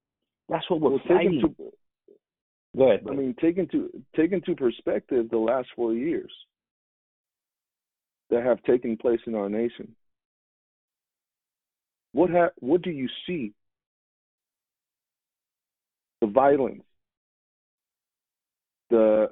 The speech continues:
Speaker 2: the, the, the, the, the hate, in particular this last year, right? It all culminated this last year. The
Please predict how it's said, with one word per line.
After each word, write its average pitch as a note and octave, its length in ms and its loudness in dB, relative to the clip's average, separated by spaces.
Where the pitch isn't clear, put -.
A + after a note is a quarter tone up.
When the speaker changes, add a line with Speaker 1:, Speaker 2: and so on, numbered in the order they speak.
Speaker 2:
the, A2 400 0
the, A2 380 -4
the, G#2+ 360 -2
the, A2 400 -2
the A2+ 80 0
hate, D#3+ 320 0
in A#2+ 200 -6
particular C3 440 2
this G#2 160 0
last B2+ 360 2
year, F#2+ 100 -4
right? F#2+ 200 -2
It G2+ 100 -4
all G2+ 140 0
culminated G2 540 -2
this - 160 -12
last G2 360 -6
year. - 240 -10
The A#2+ 60 -4